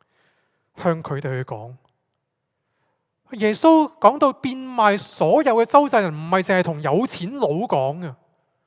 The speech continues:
係同所有人講，同呢一班生活好艱難嘅人講。喂，自己生活都咁艱難，點解仲要周濟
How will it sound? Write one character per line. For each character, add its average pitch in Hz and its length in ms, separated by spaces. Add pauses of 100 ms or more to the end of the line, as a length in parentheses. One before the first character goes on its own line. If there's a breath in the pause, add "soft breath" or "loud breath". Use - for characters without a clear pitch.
(600)
係 180 140
同 156 180
所 151 360
有 160 160
人 127 120 (120)
講， 120 260 (840)
同 127 380
呢 190 60
一 196 60
班 185 360 (560)
生 208 300
活 156 100
好 131 60 (120)
艱 175 200
難 123 340
嘅 139 40
人 110 200
講。 110 280 (1400)
喂， 254 100
自 - 160
己 262 240
生 320 280
活 240 120
都 320 120
咁 220 220
艱 269 200
難， 143 340
點 269 280
解 165 200
仲 185 260
要 202 160
周 262 260
濟 170 240